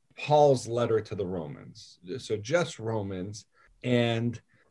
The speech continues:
instead of throwing it out, I took it home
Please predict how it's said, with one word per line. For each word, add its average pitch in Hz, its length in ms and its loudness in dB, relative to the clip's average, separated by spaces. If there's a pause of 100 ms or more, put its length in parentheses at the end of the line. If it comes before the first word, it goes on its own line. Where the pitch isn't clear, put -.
(240)
instead 135 520 8
of 156 120 10
throwing 143 500 4
it 127 140 6
out, 151 360 4
I 110 120 2
took 131 320 0
it 123 120 2
home 131 580 -2